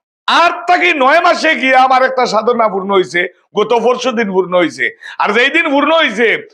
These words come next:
ওই দিন থেকে লইয়া এখন পর্যন্ত ওন থেকে হই না, ওন থেকে হই। আমি চ্যালেঞ্জ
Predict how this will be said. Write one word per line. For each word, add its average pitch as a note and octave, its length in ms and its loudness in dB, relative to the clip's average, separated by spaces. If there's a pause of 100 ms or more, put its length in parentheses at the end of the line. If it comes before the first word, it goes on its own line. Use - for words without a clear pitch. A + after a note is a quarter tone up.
(140)
ওই B3 220 2
দিন D4+ 220 -2
থেকে C4 200 0
লইয়া G#3 400 0 (180)
এখন A#3 280 0
পর্যন্ত A#3 200 0 (320)
ওন E4+ 200 2
থেকে F4+ 200 0
হই D#4 200 2
না, C4+ 140 2 (960)
ওন E4 260 0
থেকে F4+ 200 2
হই। C#4 340 2 (200)
আমি B3+ 220 -2
চ্যালেঞ্জ F#4 320 2